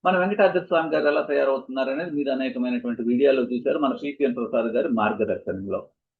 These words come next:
వారు భారీ స్థాయిలో గురుపత్ని గారి మీద అంత అమానవీయంగా, రాక్షసంగా, జుగుప్సాకరంగా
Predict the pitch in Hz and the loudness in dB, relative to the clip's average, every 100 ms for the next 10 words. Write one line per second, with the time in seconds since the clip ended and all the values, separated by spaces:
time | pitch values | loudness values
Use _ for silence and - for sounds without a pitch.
0 | _ 147 151 170 151 165 165 123 139 156 | _ 0 2 2 0 -2 -4 -2 2 4
1 | 156 131 - 123 127 127 113 117 127 - | 2 -2 0 0 2 0 0 0 -2 -2
2 | 117 113 110 113 110 127 - - - 110 | 0 2 2 0 0 0 -2 -8 -12 -14
3 | - _ 165 143 123 - _ - 117 147 | -14 _ -4 -2 -4 -6 _ -6 -2 2
4 | 165 165 147 131 123 123 127 107 123 - | 2 0 -2 0 0 2 2 2 0 -2
5 | 156 135 127 143 113 120 151 - 170 147 | -6 -4 0 -2 -2 -4 -6 -2 0 2
6 | 139 123 123 156 107 - | 2 2 2 2 2 -2